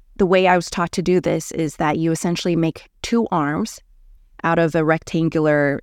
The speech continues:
piece of mesh, and you take the two arms, you wrap it around the broad ligament of the uterus, and you suspend that to the anterior longitudinal ligament.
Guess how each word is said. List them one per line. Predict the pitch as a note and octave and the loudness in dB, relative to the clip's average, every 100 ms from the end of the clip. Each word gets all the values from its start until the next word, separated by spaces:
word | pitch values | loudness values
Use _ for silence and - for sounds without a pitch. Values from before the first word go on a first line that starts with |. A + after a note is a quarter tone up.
| - | -6
piece | - D#3+ | -6 -2
of | F#3 E3 | -2 0
mesh, | C3+ E3+ - - F3+ | 0 -2 -6 -6 -2
and | E3+ | 0
you | E3+ | 0
take | - A3 - | 0 0 0
the | G3+ | 0
two | - F#3 - | -2 -2 -2
arms, | D3+ D#3+ D#3 | -2 -2 -2
you | E3 D3+ | -4 -2
wrap | E3+ F3 A#3 | 0 0 0
it | G3+ | 0
around | F3 E3+ D#3+ E3 | 0 0 0 0
the | F3 | 0
broad | D#3+ D#3+ D#3+ D#3 - | 0 2 0 -4 0
ligament | F#3+ F3+ D#3+ D#3 F#3 - - _ - | 0 2 0 -2 -4 -8 -20 _ -2
of | E3+ E3+ | 0 2
the | F3+ | 2
uterus, | E3 D#3 D3 E3+ - - | 2 2 0 -2 -4 -2
and | F3 | 0
you | E3+ | 0
suspend | - D#3+ - - F3+ E3 | 0 -2 -2 0 2 2
that | D#3 - - | -2 -4 -4
to | F3+ | -2
the | D3+ D#3 - | 0 -2 -2
anterior | E3 D#3 D#3+ D3+ | -2 0 0 0
longitudinal | C#3+ C#3+ - D#3+ D3 C#3 C3+ | 2 0 -2 -2 0 0 -2
ligament. | C3+ C#3 C3+ - - | -2 -2 -2 -4 -12